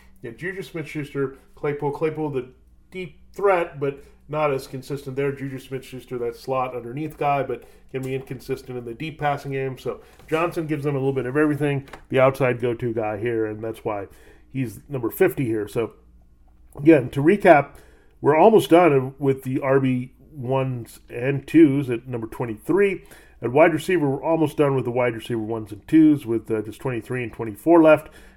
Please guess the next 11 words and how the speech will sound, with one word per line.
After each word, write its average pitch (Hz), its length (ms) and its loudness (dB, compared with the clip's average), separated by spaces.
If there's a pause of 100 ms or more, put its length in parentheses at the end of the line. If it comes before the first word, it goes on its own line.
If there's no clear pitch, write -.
Tight 170 200 8
ends 170 300 6
and 135 160 -2
quarterbacks 139 480 4
have 110 180 -10
barely 127 360 -2
tapped 117 320 -6
in 113 120 -4
with 110 160 -4
three 117 400 -4 (380)
quarterbacks 139 720 4